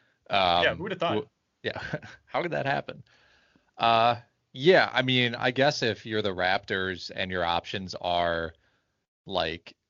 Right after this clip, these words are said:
Speaker 1: basically Kyle Lowry for Duncan Robinson straight up, that you might as well just play out the rest of the season with him, right? Get into the
Speaker 2: Right.
Speaker 1: playoffs, hopefully,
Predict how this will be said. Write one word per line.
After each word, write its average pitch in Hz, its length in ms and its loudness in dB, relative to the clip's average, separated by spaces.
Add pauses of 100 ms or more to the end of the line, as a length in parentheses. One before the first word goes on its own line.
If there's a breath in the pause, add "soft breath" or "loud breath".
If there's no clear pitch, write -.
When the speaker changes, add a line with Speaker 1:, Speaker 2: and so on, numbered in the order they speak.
(300)
Speaker 1:
basically 92 840 -2 (540)
Kyle 98 320 0
Lowry 92 680 -4 (240)
for 87 480 -4
Duncan 92 420 -4
Robinson 90 580 -2
straight 85 460 -4
up, 85 300 -2 (360)
that 85 180 -2
you 87 80 -10
might 90 160 -2
as 87 140 -4
well 87 140 0
just 85 200 -12
play 87 160 0
out 85 140 -4
the 90 80 -4
rest 90 200 -6
of 90 40 -8
the 85 80 -6
season 82 340 -8
with 78 160 -6
him, 78 180 -6
right? 78 300 -2 (160)
Get 92 140 0
into 85 180 -2
the 85 80 -4
Speaker 2:
Right. 85 240 -2
Speaker 1:
playoffs, 85 240 -2
hopefully, 85 580 -4